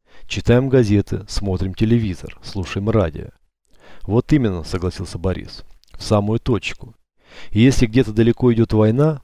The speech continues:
то мы о ней узнаем только по той причине, что эти события освещает телевидение, о них пишут в газетах. Не было бы информации, и мы бы даже не догадались о том, что что-то происходит. Согласен с этим?» «Да», кивнул Максим.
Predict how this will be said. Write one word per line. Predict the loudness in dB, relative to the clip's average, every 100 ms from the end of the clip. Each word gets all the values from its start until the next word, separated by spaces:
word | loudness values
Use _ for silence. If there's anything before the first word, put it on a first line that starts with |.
| -12
то | -6
мы | 0 2
о | 2
ней | 2
узнаем | 0 -2 -2 0 0 0
только | -4 -4
по | -4
той | -4 -4
причине, | -4 -2 0 0 -2 -12 -20 -18
что | -6 0
эти | 0 0
события | 0 0 2 2
освещает | 2 2 2 2
телевидение, | 2 2 2 2 -2 -12 -16 -18 _ _ -10
о | -4 0
них | -2 0
пишут | -2 -2 0
в |
газетах. | 2 4 2 -2 -6 -18 -20 _ _ _
Не | -4 0
было | 2 2
бы | 4
информации, | 2 2 2 2 0 -2 -8 -8 -8
и | -2
мы | 2 2
бы | 4
даже | 4 2
не |
догадались | 2 4 4 4 2 -2
о | -6
том, | -2 -4 -4 -10
что | -12
что-то | -8 -6 -4
происходит. | 0 0 0 -4 -6 -8 -20 -16
Согласен | -8 0 2 2 0
с | -4
этим?» | -8 -12 -20 _ _ _ -20 -14 -4
«Да», | 2 2
кивнул | 2 -6 -6
Максим. | -8 -10 -12